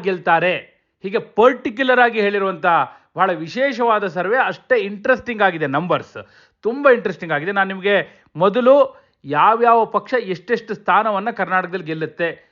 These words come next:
ಅದನ್ನೇ ಹೇಳ್ತೀನಿ. ಅದಾದ ನಂತರ ಯಾವ್ಯಾವ ಕ್ಷೇತ್ರದಲ್ಲಿ ಯಾರು ಗೆಲ್ತಾರೆ, ಇಪ್ಪತ್ತೆಂಟು ಕ್ಷೇತ್ರಗಳದ್ದು ಮಾಹಿತಿ ಕೊಡ್ತೀನಿ. ನಿಮ್ಮ ಕ್ಷೇತ್ರದಲ್ಲಿ ಯಾರು ಗೆಲ್ತಾರೆ, ಆ ವಿವರ ಈ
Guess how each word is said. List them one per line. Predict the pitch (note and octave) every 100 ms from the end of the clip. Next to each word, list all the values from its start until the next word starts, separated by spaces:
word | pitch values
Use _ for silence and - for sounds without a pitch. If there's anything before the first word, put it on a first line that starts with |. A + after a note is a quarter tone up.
| _ C#3+
ಅದನ್ನೇ | G3 C#4 B3 E3
ಹೇಳ್ತೀನಿ. | - E3 G3 G3+ _ - D3
ಅದಾದ | D3 F#3 C4 C4 A3+
ನಂತರ | E3+ C#3 D3+ G#3+ G#3+ - _ _ _
ಯಾವ್ಯಾವ | C#3+ F3 A3+ A#3 A#3 A3+ A3
ಕ್ಷೇತ್ರದಲ್ಲಿ | - A#3 C4+ B3+ C4 A#3
ಯಾರು | G3+ F3
ಗೆಲ್ತಾರೆ, | C#3 A#2 G#2 _ D#3
ಇಪ್ಪತ್ತೆಂಟು | - A#3 A#3 B3 A#3+ G3 C#4 -
ಕ್ಷೇತ್ರಗಳದ್ದು | B3 A#3+ A#3 A#3 A#3+ C4+
ಮಾಹಿತಿ | A#3 A#3 G3
ಕೊಡ್ತೀನಿ. | F#3 D3 G2+ - _ _
ನಿಮ್ಮ | C#3 G#3+ A#3+
ಕ್ಷೇತ್ರದಲ್ಲಿ | - A3 G#3+ G#3 C4+ A#3+
ಯಾರು | G#3 A#3 G#3
ಗೆಲ್ತಾರೆ, | G#3+ G#3 G3+ A3 G3+ - D#3
ಆ | G3+ A3
ವಿವರ | G3 F3 E3 G3+ F#3 - _
ಈ | D3+